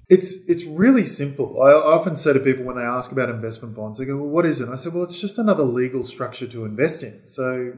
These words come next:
then you go, "Well, you know, you can invest through a company, you can invest through your own name, you can invest through your superannuation, you can invest through a trust." Investment bonds is just another category like that that you can invest in. Now, the most comparable one of those structures that I just referred to that it's like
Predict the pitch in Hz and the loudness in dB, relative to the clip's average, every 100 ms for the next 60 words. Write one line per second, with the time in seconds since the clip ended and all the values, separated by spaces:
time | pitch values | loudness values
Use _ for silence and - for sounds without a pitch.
0 | - 147 135 131 131 131 123 127 120 120 | -10 -6 -2 -2 -2 -6 -8 -10 -12 -12
1 | 120 117 127 - 120 107 156 175 185 170 | -10 -6 -4 -4 -8 -8 -6 -4 -4 -6
2 | 165 - - _ - 117 117 113 113 117 | -8 -12 -20 _ -10 -6 -4 -6 -10 -6
3 | 123 120 - 117 107 107 107 156 180 175 | -4 -2 -2 -4 -4 -8 -4 -2 0 -2
4 | 151 113 131 117 127 - - 113 104 - | -6 -8 -10 -8 -6 -6 -8 -10 -8 -4
5 | 131 127 110 107 139 170 - 160 139 117 | -4 -4 -8 -2 0 0 -4 -8 -10 -8
6 | 113 113 127 - 120 113 196 180 147 - | -8 -6 -6 -4 -6 0 4 4 2 -8
7 | - - _ - 156 175 196 196 143 147 | -14 -20 _ -8 2 4 6 2 -2 -2
8 | 147 123 117 131 135 127 123 - 139 139 | -2 -4 -6 -6 -2 -2 -4 -4 0 2
9 | 131 120 120 120 135 135 131 123 113 113 | 2 0 0 0 0 0 -6 -12 -10 -4
10 | 110 175 - 120 - - _ _ _ _ | 2 2 2 -6 -16 -20 _ _ _ _
11 | _ - 151 160 160 156 151 170 170 - | _ -2 2 6 4 2 -2 0 -2 -2
12 | 139 - 165 214 190 131 135 135 127 113 | -8 4 8 8 8 2 0 -2 -2 -2
13 | - 139 139 131 113 120 117 117 - 113 | -2 -2 -2 -6 -6 -4 -4 -6 -8 -8
14 | - 156 170 135 113 110 - 156 151 113 | 0 2 2 -2 -6 -6 -6 0 0 0
15 | - | -6